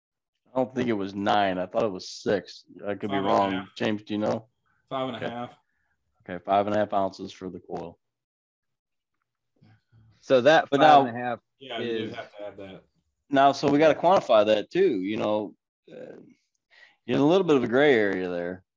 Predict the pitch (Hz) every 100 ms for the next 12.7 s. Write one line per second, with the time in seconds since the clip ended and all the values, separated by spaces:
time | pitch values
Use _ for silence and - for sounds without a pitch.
0 | _ 104 104 104 113 98 107 98 101 95
1 | 104 107 - 92 87 87 90 95 87 -
2 | _ _ _ - _ _ - 104 98 90
3 | - - 123 127 110 107 101 - 110 104
4 | 104 101 101 104 92 95 90 - 113 92
5 | 92 87 - 123 113 107 95 - 110 101
6 | 98 95 101 92 - - 104 101 98 95
7 | 92 - 98 92 90 98 87 87 - 98
8 | 92 85 - 143 120 90 - - - _
9 | _ _ _ _ _ _ _ _ _ _
10 | - - - - - 101 104 110 107 104
11 | 101 98 92 92 104 107 98 87 _ -
12 | - 160 165 87 - 95 110